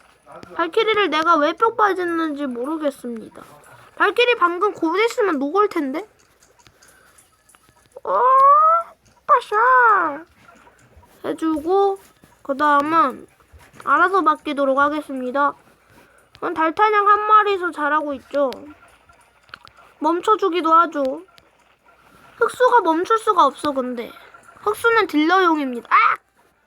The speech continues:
발키리 한 번에 시원시원하게 녹는 게 아니고 우리 팀이 망하고 있는 겁니다. 그리고 달타냥이 잘해줘야 되는데, 달타냥 파워 보여주세요. 마샤. 오케이.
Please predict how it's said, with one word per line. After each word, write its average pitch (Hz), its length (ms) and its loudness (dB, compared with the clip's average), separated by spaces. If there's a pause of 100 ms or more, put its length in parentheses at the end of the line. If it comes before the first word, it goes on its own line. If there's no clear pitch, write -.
(920)
발키리 320 420 -2
한 381 300 -2
번에 359 240 0
시원시원하게 349 840 0
녹는 285 320 -4
게 302 80 -4
아니고 269 300 -2
우리 294 220 -4
팀이 320 220 -2
망하고 285 420 0
있는 254 160 -6
겁니다. 233 420 -2 (1120)
그리고 370 160 0
달타냥이 403 600 0
잘해줘야 392 480 2
되는데, 302 760 -2 (960)
달타냥 415 380 0
파워 523 720 4
보여주세요. 466 960 2 (600)
마샤. 330 920 0 (120)
오케이. 262 680 -2